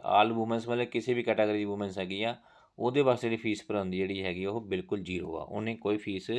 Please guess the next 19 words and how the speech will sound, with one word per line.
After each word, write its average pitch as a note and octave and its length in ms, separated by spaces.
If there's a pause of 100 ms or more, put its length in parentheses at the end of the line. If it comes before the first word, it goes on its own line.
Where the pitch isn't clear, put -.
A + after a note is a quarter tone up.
(520)
ਨਹੀਂ G2 180
ਭਰਨੀ। E2+ 320
ਜਿਨ੍ਹਾਂ G#2 220
ਨੇ A2 80
ਫੀਸ G#2+ 320
ਭਰਨੀ G#2 360
ਆ C#3+ 180 (460)
ਉਹਨਾਂ A2+ 180
ਨੇ B2 80 (100)
ਆਨਲਾਈਨ G2+ 360
ਫੀਸ F#2+ 240
ਜਿਹੜੀ F#2+ 220
ਉਹ A#2+ 320 (360)
ਭਰਨੀ E2+ 360
ਆ। - 40 (1300)
ਐਸ G2 160
ਸੀ, A#2 140
ਐਸ A2+ 160
ਟੀ B2+ 220